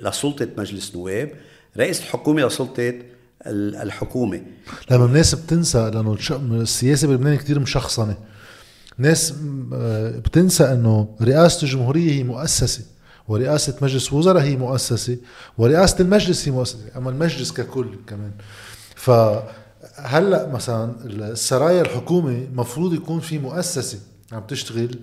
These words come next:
Speaker 2: لا رئاسة مجلس وزراء ولا مجلس وزراء، ونفس الشيء بالمجلس.
Speaker 1: في مؤسسة جاد، ما هو اللي عم بقول لك، مثل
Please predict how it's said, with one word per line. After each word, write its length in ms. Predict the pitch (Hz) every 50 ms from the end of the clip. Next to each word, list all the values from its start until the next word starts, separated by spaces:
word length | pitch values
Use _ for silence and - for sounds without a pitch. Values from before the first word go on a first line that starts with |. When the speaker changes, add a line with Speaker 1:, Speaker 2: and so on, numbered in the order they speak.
| - - _ _ _ -
Speaker 2:
لا 560 | 107 113 127 135 139 135 135 139 143 143 139 131
رئاسة 540 | 127 113 110 123 143 156 151 143 - - 139
مجلس 200 | 131 123 - 151
وزراء 200 | 151 165 165 165
ولا 140 | 165 165 170
مجلس 320 | 175 175 151 147 - 151
وزراء، 340 | 151 135 120 110 104 101 - - - - - - - - _ _ -
ونفس 260 | 127 156 190 185 -
الشيء 220 | 202 165 - 220 202
بالمجلس. 640 | 180 156 151 151 135 117 113 107 92 - - - - _ _ _
Speaker 1:
في 180 | - - 202 220
مؤسسة 520 | 190 160 143 143 143 - 139 120 - 101
جاد، 280 | 92 104 101 92 - - - - - - - - _ _ -
ما 80 | 98 107
هو 220 | 139 170 180 160
اللي 160 | 135 113 107
عم 180 | 110 117 117 131
بقول 140 | 175 185 165
لك، 240 | 127 113 - -
مثل 140 | 165 208 202